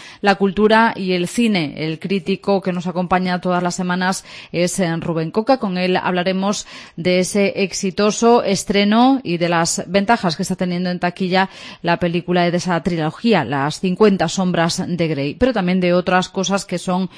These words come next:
noticia y que tenemos el privilegio de contar este fin de semana aquí en la ciudad y también en Narón, porque Teatro do Atlántico va a estrenar nueva obra en el Pazo da Cultura, con dos pases, hoy y mañana. Además,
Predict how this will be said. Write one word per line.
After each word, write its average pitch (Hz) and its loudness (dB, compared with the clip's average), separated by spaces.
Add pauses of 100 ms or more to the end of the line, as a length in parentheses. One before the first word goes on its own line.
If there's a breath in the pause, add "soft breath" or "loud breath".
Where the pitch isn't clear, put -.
(200 loud breath)
noticia 233 2
y - -6
que 190 -2
tenemos 190 -2
el 190 -4
privilegio 180 -2
de 220 2
contar 170 -2
este 185 -4
fin 180 -8
de 165 -6
semana 175 -2 (320 loud breath)
aquí 180 0
en 175 0
la 165 0
ciudad 208 2
y 202 -2
también 202 2
en 254 6
Narón, 190 4
porque 196 0
Teatro 240 0
do 247 4
Atlántico 208 0
va 214 4
a 220 4
estrenar 202 0 (260 loud breath)
nueva 214 4
obra 208 4 (220 loud breath)
en 180 -6
el 170 -6
Pazo 190 0
da 180 0
Cultura, 185 2
con 165 -4
dos 214 0
pases, 160 -2
hoy 214 2
y 208 0
mañana. 170 0 (260 loud breath)
Además, 185 0